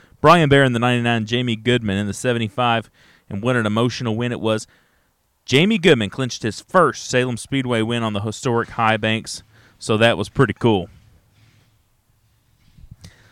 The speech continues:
So then, looking at Brownstown Speedway, it was the Schaefer Photo and Custom Designs meet and greet night. The P three Graphics Indiana Late Model Series, which saw thirty-six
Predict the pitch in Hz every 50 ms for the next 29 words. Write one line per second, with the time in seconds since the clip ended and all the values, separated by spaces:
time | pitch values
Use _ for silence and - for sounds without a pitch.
0 | _ _ - - 143 143 151 202 220 220 220 220 208 - 202 185 131 151 - 175
1 | 196 202 208 208 - - 202 196 180 175 165 - - - - 202 208 214 190 180
2 | 185 190 220 233 214 170 131 131 120 - - 175 180 175 - - 175 156 - -
3 | 165 165 170 165 165 156 143 - - 160 151 156 - 160 147 131 127 123 135 156
4 | 165 160 151 131 131 127 135 156 165 - 143 147 135 147 165 165 - 127 131 143
5 | 175 214 - - _ _ _ - - _ _ _ _ _ _ _ - - 90 -
6 | 131 135 139 - 151 147 139 120 120 127 135 147 143 143 160 - - 139 123 127
7 | 131 135 131 127 117 123 139 127 - 135 135 135 131 120 - - 147 165 190 170
8 | 143 139 117 - - 143 131 117 117 - - - - 175 214 233 254 247 214 -
9 | - 233 233 - - -